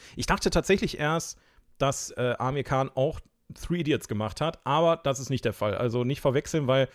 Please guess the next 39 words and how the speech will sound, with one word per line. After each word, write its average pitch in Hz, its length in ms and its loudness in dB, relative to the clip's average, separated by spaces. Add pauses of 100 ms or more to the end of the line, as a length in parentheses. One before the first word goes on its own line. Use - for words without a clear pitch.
(360)
ich - 160 -10
find 196 260 0
die 147 220 -2
Herangehensweise 170 960 2
von, 135 460 -2 (600)
ähm, 113 520 0 (160)
Tare 120 400 4
Zameen 113 460 0
Pa 120 300 2
ist, - 200 -10
ist - 260 -14
ein 104 160 -6
sehr 101 400 -6 (120)
nicht 123 220 -8
so 120 140 -6
eingängiger 113 400 0
Titel - 240 -4
für - 100 -8
uns - 140 -6
Deutsche 110 320 0
hier, 110 180 2 (340)
ähm, 123 540 2
im 120 100 -2
Vergleich 120 300 0
zu 131 120 -2
Three 131 220 0
Idiots, 131 380 4 (320)
das - 200 -6
ist - 100 -14
im 127 180 -8
Kern 143 260 -2
ja 175 140 -4
eigentlich 180 460 -2
dieselbe 147 480 0
Herangehensweise 156 760 0
an 143 520 -6
solche 135 300 -6
Themen, 107 400 2
oder? 160 300 -2